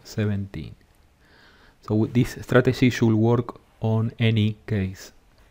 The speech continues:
So for the condition number one, in the price breakout, we only need to detect when the price,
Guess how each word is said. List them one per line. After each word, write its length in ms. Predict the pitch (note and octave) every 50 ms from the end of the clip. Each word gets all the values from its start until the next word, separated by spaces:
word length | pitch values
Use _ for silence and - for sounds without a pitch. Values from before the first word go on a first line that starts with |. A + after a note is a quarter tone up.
| _ _ _ - - _ _ _ _ _ _ _ - - - - - - - - - - - - - - - - _ _ _ - - - _ _ _ -
So 280 | - - B2+ B2 B2
for 220 | A#2+ - - C3 B2+
the 100 | B2+ C3+
condition 640 | - C#3+ D3+ D#3+ F3+ - - E3+ D#3+ D3+ D3+ D3 -
number 480 | - C3+ C3 C3 B2+ B2+ B2 B2 A#2+ B2
one, 480 | A2 A2 A2 G#2 G2+ G2 F#2+ F#2 F#2 - - - - - - - - - - - - - _ _ _ _ - - _ _ - _ _ _ _ _ _ _ _ _ _ _ _ _ _
in 240 | B2+ B2 B2 B2+ B2
the 400 | B2 B2 A#2+ A#2+ A#2+ A#2+ A#2+ B2 - - - - _ _
price 380 | - - F3+ D#3+ C#3+ C3 - -
breakout, 600 | - A#2 A2+ A2+ A2+ - A#2+ A2 G#2+ A#2+ A#2+ - - _ - - _ _ - - - - _ _ _ _ _ _ _
we 220 | D3 C#3+ C#3+ -
only 440 | - D3 C#3+ D3 D3 D3 D3 C#3+ C#3+
need 440 | C#3+ C3+ C3 C3 C#3 C#3 C3 - -
to 140 | - C#3+ C#3+
detect 560 | C#3+ C#3 C#3+ - C3 C3 B2 - - _ - - _ _ _ _ _ _ _ _ _ _ _ _ A#2+
when 600 | A#2 A2+ A#2 A#2+ A#2+ B2 B2 B2+ B2+ B2+ - -
the 200 | - - A#2+ A#2+
price, 600 | B2 - - - D3 C#3 C#3 C#3+ C#3+ C#3 - -